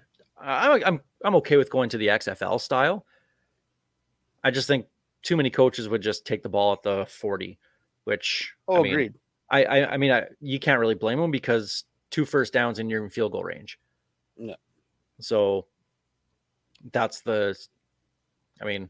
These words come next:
Speaker 1: it's all about analytics. You're probably gonna have a better chance of getting two first downs from the forty-yard line than getting a kick
Speaker 2: How many
Speaker 1: return and then those.
Speaker 2: Let, let's game this out. How many kickoffs per game do you think you, uh, every team would actually get? Not including opening and half, uh, halftime.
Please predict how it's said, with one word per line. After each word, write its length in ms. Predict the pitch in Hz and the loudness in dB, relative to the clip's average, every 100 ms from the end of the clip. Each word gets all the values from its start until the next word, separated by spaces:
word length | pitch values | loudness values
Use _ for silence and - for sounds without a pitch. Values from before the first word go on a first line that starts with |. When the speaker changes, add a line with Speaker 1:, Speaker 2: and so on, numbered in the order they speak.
| _ | _
Speaker 1:
it's 100 | - | -2
all 120 | 110 | 0
about 260 | 107 107 107 | 2 0 0
analytics. 720 | 107 98 107 127 - - - _ | -4 -2 0 -2 -4 -14 -18 _
You're 120 | 113 | -14
probably 260 | - 120 110 | -4 -2 -2
gonna 160 | 113 | -2
have 120 | 110 107 | -2 -2
a 40 | |
better 180 | 110 104 | -2 -2
chance 280 | - 107 104 | -4 -6 -4
of 60 | |
getting 200 | 98 92 | -4 -4
two 140 | - 107 | -6 -6
first 280 | 107 101 117 | -4 -4 -2
downs 540 | 104 98 95 - - _ | -2 -4 -8 -12 -14 _
from 140 | 104 | -12
the 80 | 104 | -6
forty-yard 460 | 117 104 104 104 101 | -2 -2 0 0 0
line 260 | 95 95 95 | -2 -2 -2
than 380 | 101 98 98 - | -2 -4 -14 -6
getting 200 | - 107 | -4 -2
a 20 | 90 | -2
kick 160 | - | 4
Speaker 2:
How 80 | 240 | 6
many 140 | 320 | 6
Speaker 1:
return 160 | 311 - - _ - | 4 2 -6 _ -6
and 220 | 117 110 | -4 -4
then 160 | 101 95 | -8 -8
those. 460 | 92 87 87 - - _ _ _ - 175 | -8 -8 -8 -12 -14 _ _ _ -20 0
Speaker 2:
Let, 180 | 214 175 | 4 8
let's 200 | 247 233 | 6 6
game 200 | 240 214 | 4 6
this 160 | 180 139 | 6 4
out. 140 | 123 | 2
How 120 | 147 | 2
many 140 | 208 226 | 0 2
kickoffs 580 | - 175 151 147 - | 0 4 6 6 2
per 180 | - 143 | -6 -4
game 220 | 120 117 | -2 -4
do 60 | 110 | -6
you 60 | 104 | -10
think 240 | 113 101 | -12 -14
you, 100 | 110 - | -14 -12
uh, 80 | 107 - | -12 -8
every 160 | 120 110 | -8 -8
team 160 | 104 | -12
would 100 | 101 | -12
actually 260 | 98 - 104 | -14 -14 -14
get? 280 | - - 143 | -14 -12 0
Not 200 | 147 156 | 2 2
including 400 | 139 135 123 117 | 2 0 0 -2
opening 500 | 120 110 110 104 104 | -6 -6 -8 -8 -10
and 320 | 101 95 - - _ _ - | -12 -14 -18 -20 _ _ -18
half, 200 | 80 71 - | -14 -14 -18
uh, 280 | - 71 67 | -20 -20 -16
halftime. 320 | - - _ | -16 -16 _